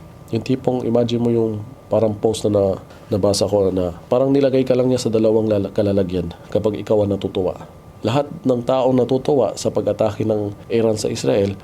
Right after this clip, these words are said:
ay nahuhulog lang sa dalawang bagay. Una, dahil ikaw ay Shia, kagaya, kagaya din nila. O dal-, pangalawa, ikaw ay mangmang sa pananampalataya, sa, sa akida, sa paniniwala. So, ibig sabihin, lahat mo na lahat ng, pati yung mga Palestinian, maraming Palestino na nat-, natuwa kahit papaano siguro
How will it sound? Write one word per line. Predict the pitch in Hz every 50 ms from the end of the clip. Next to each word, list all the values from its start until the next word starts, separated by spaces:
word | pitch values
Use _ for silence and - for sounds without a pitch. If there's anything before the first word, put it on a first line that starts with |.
| - -
ay | 113 113
nahuhulog | 120 127 127 120 127 135 127 127 120
lang | 120 113
sa | 110 113 107
dalawang | 98 98 98 95 92
bagay. | 92 87 87 90 82 87 - - - - -
Una, | 139 139 143 143 147 160 160 - - - -
dahil | - 113 110 113 113
ikaw | 113 - 123
ay | 117 110
Shia, | 107 - 123 117 117 120 135 - - - -
kagaya, | - 101 95 95 110 110 113 110 110 107 104
kagaya | - 110 104 113 113 113 117 110
din | 104 107 110 110
nila. | 107 110 123 131 - - - -
O | - 117 120 120
dal-, | 110 127 123 131 127
pangalawa, | - - 117 127 127 127 127 123 135 135 131
ikaw | - 117 - 123 113 87
ay | 120 110
mangmang | 110 107 107 107 110 113 120 120 131 - - - -
sa | - - - - 107 101
pananampalataya, | - - 104 107 104 107 101 - 98 101 95 95 98 95 95 -
sa, | - - 92 85 -
sa | - - - 64
akida, | 73 82 - 113 104 92 90 87 - - - -
sa | - - -
paniniwala. | - - 90 92 90 90 87 82 82 - - - - - - -
So, | - 139 135
ibig | 139 139
sabihin, | - 156 165 160
lahat | 143 139 131 135 131
mo | - 143
na | 135 131
lahat | 127 127 127 127
ng, | 135 120
pati | - 127 123 - 143
yung | 143 143 139
mga | 135
Palestinian, | 135 127 123 120 - - - 135 127 117 110 104
maraming | 110 120 135 147 151 139 135
Palestino | - 123 123 117 - - 131 127 123
na | 117 113 104
nat-, | 101 101 101
natuwa | 104 107 107 - 113 110 110 90
kahit | 87 104 104 104 -
papaano | 104 - 107 104 98 98
siguro | - 107 101 127 139 123 113 101 101